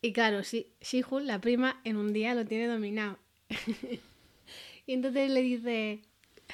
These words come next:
¿cómo le dice? Es que no me acuerdo cómo le dice. Dice, "Pero ¿cómo puede ser que ya lo tengas?". Eh, era como,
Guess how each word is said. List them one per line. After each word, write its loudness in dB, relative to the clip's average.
¿cómo 8
le 8
dice? 2
Es -2
que 4
no 8
me 6
acuerdo 0
cómo -2
le 0
dice. -4
Dice, -4
"Pero -2
¿cómo 4
puede 6
ser 2
que 0
ya 4
lo 2
tengas?". 0
Eh, -4
era 2
como, 0